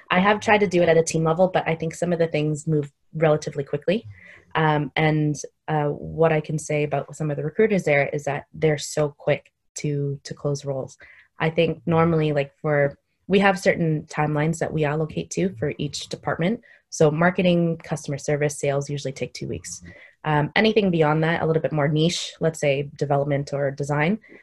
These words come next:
uh, it could take anywhere between four to seven weeks. So for myself, I've had my own dedicated board <laughs> in terms of the roles I work on. There's usually about eight to ten roles. Um, and then how many candidates that I've allocated within,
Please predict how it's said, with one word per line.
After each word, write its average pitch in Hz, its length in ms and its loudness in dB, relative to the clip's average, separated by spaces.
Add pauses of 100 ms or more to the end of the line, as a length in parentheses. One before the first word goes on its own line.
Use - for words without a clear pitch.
(180)
uh, 143 240 0
it - 100 -4
could 165 120 -2
take 160 140 -2
anywhere 151 200 0
between 143 400 -4 (160)
four 151 120 0
to 139 60 -4
seven 135 280 -6
weeks. - 260 -10 (320)
So 160 380 2
for 226 80 4
myself, 190 500 4
I've 185 180 6
had 170 200 4
my 147 140 2
own 147 100 2
dedicated 147 480 0
board 151 300 2 (140)
<laughs> - 120 -6
in 214 260 6
terms 165 300 4
of 147 160 4 (260)
the 180 80 6
roles 170 220 6
I 160 80 6
work 156 240 2
on. 170 260 0
There's 156 220 2
usually 151 260 -2
about 139 300 -2
eight 147 160 -6
to 147 80 -4
ten 143 240 -4
roles. 143 360 -2 (440)
Um, 151 340 2
and 156 100 2
then 151 220 2
how 160 260 -2
many 160 180 2
candidates 151 480 -2
that - 200 -4
I've 147 160 -2
allocated 143 500 -2
within, 143 380 -4